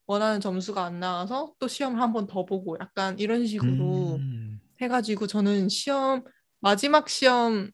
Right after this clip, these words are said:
Speaker 1: 본 게 아마 팔월인가? 구월인-,
Speaker 2: 팔월?
Speaker 1: 팔월,
Speaker 2: 오.
Speaker 1: 팔월에 마지막으로 시험을 봐서 토플이랑 지알이 점수를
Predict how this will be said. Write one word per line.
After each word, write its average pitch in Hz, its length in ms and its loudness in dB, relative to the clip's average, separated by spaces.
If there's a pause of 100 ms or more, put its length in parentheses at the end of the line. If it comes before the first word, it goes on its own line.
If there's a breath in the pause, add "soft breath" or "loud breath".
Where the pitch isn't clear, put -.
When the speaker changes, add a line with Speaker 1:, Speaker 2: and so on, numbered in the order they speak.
(1040)
Speaker 1:
본 190 200 0
게 190 80 2
아마 175 320 2
팔월인가? 302 760 0 (160)
구월인-, 220 500 2
Speaker 2:
팔월? 147 400 4 (260)
Speaker 1:
팔월, 277 380 6
Speaker 2:
오. 147 60 0
Speaker 1:
팔월에 285 920 6
마지막으로 185 640 2
시험을 208 320 0
봐서 185 260 -4
토플이랑 214 520 -4
지알이 180 320 -4
점수를 185 560 -4